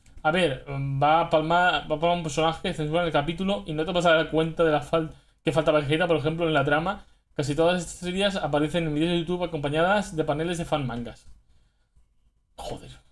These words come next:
qué teoría más raras. Hemos visto a Freezer bebiendo la sangre de Krillin y no van a emitir un capítulo de Tenshinhan atravesado por un Qianxian.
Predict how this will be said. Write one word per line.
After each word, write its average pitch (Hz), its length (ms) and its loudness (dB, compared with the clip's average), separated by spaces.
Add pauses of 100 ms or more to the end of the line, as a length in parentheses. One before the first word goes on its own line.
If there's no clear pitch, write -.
(320)
qué - 80 -20
teoría 113 220 -12
más 107 120 -16
raras. 131 380 -10 (280)
Hemos 175 120 0
visto 180 180 0
a 175 40 0
Freezer 196 260 -2
bebiendo 175 320 0
la 160 100 4
sangre 170 300 -2
de 165 100 -2
Krillin 185 480 -4
y 151 80 -6
no 147 140 -2
van 175 160 2
a - 20 2
emitir 165 240 -2
un 170 80 -4
capítulo 160 520 0
de 156 100 -2
Tenshinhan 156 400 -2
atravesado 147 420 0
por 147 100 -6
un 139 120 -6
Qianxian. 135 560 -6